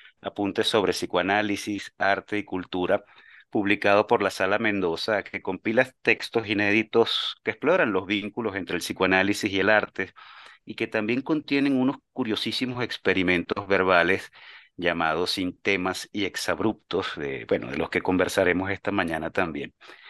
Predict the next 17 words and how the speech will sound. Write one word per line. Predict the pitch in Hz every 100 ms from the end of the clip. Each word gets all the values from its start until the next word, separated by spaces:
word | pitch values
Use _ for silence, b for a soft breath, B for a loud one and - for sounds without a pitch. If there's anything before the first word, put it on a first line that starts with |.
| B B B -
Hay | 78 73
que | 98 101 98
anotar | - 101 92 95 92
adicionalmente | 113 110 92 95 101 101 123
que | 127
junto | 98 90 92
a |
su | 85 90
práctica | - 90 85 101 107
psicoanalítica, | - - 95 92 98 95 107 107
Manuel | 101 104 110
Kisser | 107 110 - 170
ha | 110
desarrollado | 98 107 107 95 90 95
un | 104
trabajo | 110 104 98 110
artístico | 107 - 104 - 117 - 120